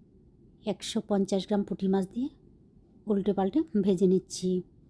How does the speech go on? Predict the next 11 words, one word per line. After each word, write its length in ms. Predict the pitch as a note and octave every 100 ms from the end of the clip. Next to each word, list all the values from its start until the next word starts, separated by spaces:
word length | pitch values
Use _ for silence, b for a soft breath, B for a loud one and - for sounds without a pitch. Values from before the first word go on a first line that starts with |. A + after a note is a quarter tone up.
| - - - - - - - - - - - - - - - - - - - - - - - - -
তো 60 | A3+ G3+
মাছগুলিকে 600 | F#3 - - G#3 A3 G#3+
ভেজে 180 | G3 F#3
নেওয়ার 240 | G3 F#3+ F#3 -
পর 120 | G#3 - -
এখন 160 | F#3 G3+ G#3+
আমি 100 | A3+ -
এইগুলিকে 400 | G3 G3 G3 G3+ D#4 G#3
নামিয়ে 280 | F#3+ F#3 F#3
নেব। 160 | F#3 F3+ F#3 F#3 - _ - _ _ _ _ _ _ - - - - - - - - - - - - - - - - - - - - -
মাছ 280 | G#3 G3+ F#3+